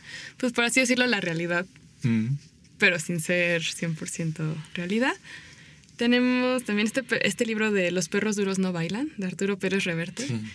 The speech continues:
Speaker 1: que
Speaker 2: Ujú.
Speaker 1: más bien es una fábula negra, ¿no? El personaje principal es un ex perro de pelea, es una mezcla entre, creo que mastín y pitbull, no estoy segura,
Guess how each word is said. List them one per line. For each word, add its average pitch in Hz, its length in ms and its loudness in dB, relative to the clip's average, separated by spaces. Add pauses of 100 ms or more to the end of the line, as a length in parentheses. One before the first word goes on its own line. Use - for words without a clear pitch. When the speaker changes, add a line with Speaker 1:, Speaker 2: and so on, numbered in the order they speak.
(260)
Speaker 1:
que 233 120 -4
Speaker 2:
Ujú. 247 80 4
Speaker 1:
más 262 220 4
bien 277 220 4
es 269 180 0
una 240 320 2
fábula 220 460 0
negra, 165 340 -2 (160)
¿no? 247 140 -6 (400)
El 214 400 6
personaje 214 500 2
principal 185 1000 -2
es 185 280 -2
un 175 380 -4 (640)
ex - 200 0
perro 202 320 0
de 175 100 0
pelea, 185 460 -4 (380)
es - 120 -8
una 190 180 4
mezcla 180 480 0
entre, 160 600 -2
creo 170 180 -10
que 180 120 -6
mastín 175 440 -6
y 170 60 -8
pitbull, 220 480 -6
no 220 140 0
estoy 190 180 -12
segura, 208 320 -4